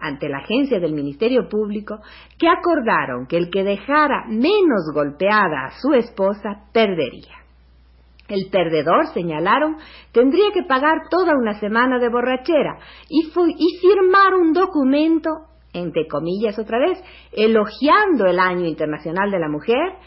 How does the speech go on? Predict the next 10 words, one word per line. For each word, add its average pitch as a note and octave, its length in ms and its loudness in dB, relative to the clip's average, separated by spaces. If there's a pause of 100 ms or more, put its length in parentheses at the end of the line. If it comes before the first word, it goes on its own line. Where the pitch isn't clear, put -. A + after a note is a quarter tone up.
(220)
y F#3+ 200 -4
dejar F3+ 500 0
constancia A#3+ 840 0
de F3 180 -2
que D4+ 280 2 (180)
dejó F#3 500 0
de A3 140 0
ser A3 300 0
muy G3+ 400 0
macho. - 520 -8